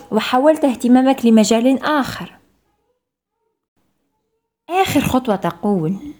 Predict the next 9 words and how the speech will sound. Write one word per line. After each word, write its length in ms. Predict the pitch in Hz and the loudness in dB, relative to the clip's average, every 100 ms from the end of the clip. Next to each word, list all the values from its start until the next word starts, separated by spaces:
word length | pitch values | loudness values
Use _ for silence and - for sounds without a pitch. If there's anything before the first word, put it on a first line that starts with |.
| _ _ _ - | _ _ _ -4
أنه 360 | 226 226 202 208 | 2 4 4 4
يجب 380 | 247 233 190 | 4 2 2
عليك 400 | 196 175 202 262 | 0 0 0 0
تحليل 800 | 214 214 196 - - 220 269 233 | -2 -2 -4 -2 0 4 4 4
المهام 500 | 214 196 190 202 247 | 4 4 2 2 4
التي 280 | 220 208 202 | 6 4 2
تشعر 480 | 185 262 262 220 214 | 0 0 0 2 2
تجاهها 680 | 214 196 214 220 220 214 214 | 0 -2 0 0 0 0 0
بالمماطلة، 840 | 196 196 196 196 180 - - - | 0 2 4 4 2 -6 -16 -18